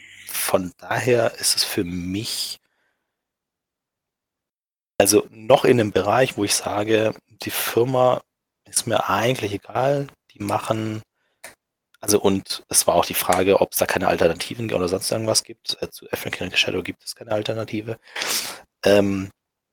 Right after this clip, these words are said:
aber es ist halt, wenn man, ist ja die gleiche Frage wie, äh, benutzt ihr Echthaarpinsel aus Kolinski, äh, äh,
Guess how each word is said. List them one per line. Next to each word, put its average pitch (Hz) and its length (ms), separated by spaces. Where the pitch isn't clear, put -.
aber 104 180
es - 120
ist - 160
halt, 101 240
wenn 104 100
man, 98 320
ist - 100
ja 113 80
die 104 100
gleiche 107 300
Frage 107 540
wie, 98 320
äh, 92 240
benutzt 101 480
ihr 98 100
Echthaarpinsel 98 640
aus 95 200
Kolinski, 95 680
äh, 52 160
äh, - 140